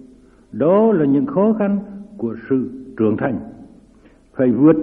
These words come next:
khó khăn hiện tại để hưởng lợi ích muôn đời. Đồng bào ta, công nhân,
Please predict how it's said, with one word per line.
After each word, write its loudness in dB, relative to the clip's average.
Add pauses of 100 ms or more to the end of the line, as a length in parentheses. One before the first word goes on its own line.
khó 2
khăn 0 (380)
hiện -2
tại -2 (520)
để 2 (280)
hưởng 2
lợi 2
ích 0 (260)
muôn 6
đời. 4 (920)
Đồng 2
bào 2
ta, 0 (1040)
công 6
nhân, 2